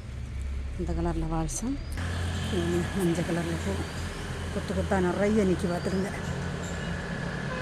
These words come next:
இங்க பாருங்க. அழகிகளின் அணிவகுப்பு.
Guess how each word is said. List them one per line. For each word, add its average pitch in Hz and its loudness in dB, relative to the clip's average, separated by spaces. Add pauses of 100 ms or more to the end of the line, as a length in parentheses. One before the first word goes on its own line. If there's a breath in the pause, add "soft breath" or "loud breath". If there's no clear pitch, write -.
(840)
இங்க 196 0
பாருங்க. 175 4 (2500)
அழகிகளின் 214 8
அணிவகுப்பு. 202 8